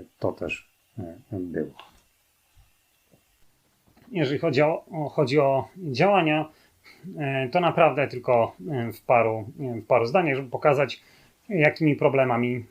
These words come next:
artylerzyści się borykali. Przede wszystkim, e, tak jak wspomniałem, wszyscy spodziewali się przede wszystkim, e, dnia bitwy. To znaczy, wyjdą, postrzelają i w ciągu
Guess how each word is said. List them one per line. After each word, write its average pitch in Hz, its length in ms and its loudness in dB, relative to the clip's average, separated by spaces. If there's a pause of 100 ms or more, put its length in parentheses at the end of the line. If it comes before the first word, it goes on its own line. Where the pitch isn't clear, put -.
(140)
artylerzyści 120 640 -2
się 113 240 -4 (100)
borykali. 120 640 -2
Przede 170 240 -2
wszystkim, 190 500 -4 (380)
e, 135 580 -2
tak 156 200 2
jak 156 120 0 (420)
wspomniałem, 165 480 0
wszyscy 190 320 -2
spodziewali 170 520 2
się 170 120 -4
przede 139 240 -6
wszystkim, 147 460 -4 (140)
e, 160 40 -18 (340)
dnia 120 560 0 (320)
bitwy. 120 400 -4 (500)
To 165 140 4
znaczy, 160 840 2 (520)
wyjdą, 202 360 6
postrzelają 151 840 4 (320)
i 208 140 -2
w - 40 -2
ciągu 143 480 2